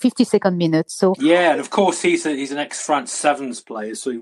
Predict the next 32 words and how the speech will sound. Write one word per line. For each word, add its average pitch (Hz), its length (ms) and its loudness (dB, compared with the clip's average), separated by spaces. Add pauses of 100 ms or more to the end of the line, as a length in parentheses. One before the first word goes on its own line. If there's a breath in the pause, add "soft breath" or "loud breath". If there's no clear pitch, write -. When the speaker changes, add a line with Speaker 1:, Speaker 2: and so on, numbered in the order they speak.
Speaker 2:
really 123 180 0
showed 120 400 -2
his, 113 180 -2 (180)
his 110 220 -4
Sevens 117 460 -2 (240 soft breath)
skills 131 480 2
there. 110 200 -4 (420 loud breath)
And 156 180 0
mentioning 185 380 -2
about 139 220 -2
Dominici, 147 580 -2
I 120 40 -2
think 127 220 -6
that's 131 220 -6
another, 139 560 2 (220)
uh, 110 240 -8 (100)
important 123 640 -2
point 123 220 -4
about 123 240 0
France's - 440 -4
performance 120 560 -4
in 120 80 -4
the 110 80 -6 (140)
first 120 300 2
half, 110 280 2 (460 loud breath)
'cause 135 160 -2
it 147 80 4
was 135 140 2
a 127 80 2 (100)
very 151 160 4
emotional 139 500 0
build-up 127 640 -2